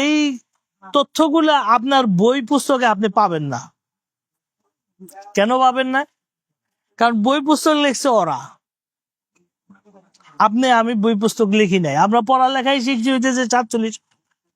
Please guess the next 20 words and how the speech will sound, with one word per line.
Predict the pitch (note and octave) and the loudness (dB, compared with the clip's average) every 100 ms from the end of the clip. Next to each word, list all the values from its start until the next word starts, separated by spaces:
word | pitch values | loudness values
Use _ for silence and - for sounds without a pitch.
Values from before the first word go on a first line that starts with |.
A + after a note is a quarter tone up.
| - | 0
পরে। | A3+ F3 A2 _ _ _ _ _ _ _ _ _ _ _ | 0 0 -6 _ _ _ _ _ _ _ _ _ _ _
তাহলে | A#3+ C#4 C#4+ | 0 0 0
সাতচল্লিশের | A#3 B3 - D#4 D#4+ C#4+ D#4+ A#3 | 0 0 0 2 4 2 0 2
পরে | D4 D4 C#4 | 0 0 -2
যখন | B3+ B3+ D4 C#4+ | -2 0 0 0
আমরা | C#4 C#4 C#4+ C#4 _ - - | 0 0 0 0 _ -12 -2
নতুন | F3 A3+ C#4 C4 | 0 2 0 0
একটা | A#3+ C4+ B3+ | 0 0 0
রাষ্ট্র | B3 - - C4+ | 0 0 -2 0
শুরু | C4+ B3+ | 2 0
করলাম, | A#3 A#3 A3 A3+ | 0 0 0 0
নতুন | A#3 B3+ | -2 -2
একটা | A#3+ G#3+ A#3+ F3 | -2 0 0 2
দেশ | A3+ B3+ - | 0 0 0
শুরু | C4+ B3+ | 0 2
করলাম, | A3 F3+ E3+ G3 A#3 _ _ _ _ _ - | 0 0 0 -2 -6 _ _ _ _ _ -2
তখন | B3+ B3+ D#4+ E4 | 0 2 0 0
ওরা | D4 C#4+ C#4 | 0 2 2
আপনার | B3+ C#4 C#4 - | 2 2 0 2
পরিচয়টা | D4+ D4 C4+ B3+ | 0 2 0 0